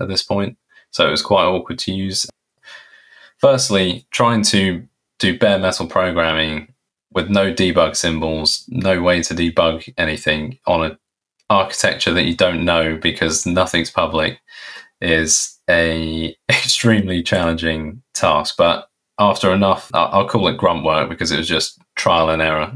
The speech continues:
essentially. I did actually get it to do a, a simple Blinky application. And I say it was in Rust, I mean, it was literally just pure register writes, but the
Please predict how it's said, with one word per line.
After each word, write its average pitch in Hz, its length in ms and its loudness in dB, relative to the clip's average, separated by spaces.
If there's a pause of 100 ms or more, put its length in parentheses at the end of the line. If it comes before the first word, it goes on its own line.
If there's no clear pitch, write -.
essentially. 80 640 0 (640)
I 95 60 0
did 98 160 2
actually 95 300 0
get 87 300 2
it 87 300 -2
to - 120 -6
do 80 520 0
a, 78 720 -4 (240)
a - 60 0
simple 87 560 0
Blinky 85 640 -2 (420)
application. 87 800 -2 (1160)
And 87 140 0
I 90 80 2
say - 280 4
it - 40 2
was - 120 -2
in 104 120 4
Rust, 117 360 2
I 82 80 2
mean, 85 140 -2
it 80 40 -2
was 78 160 -6
literally 92 340 -4
just 80 220 -8
pure 80 380 -4
register 87 480 -2
writes, 87 460 -2
but 76 320 0 (100)
the 90 240 0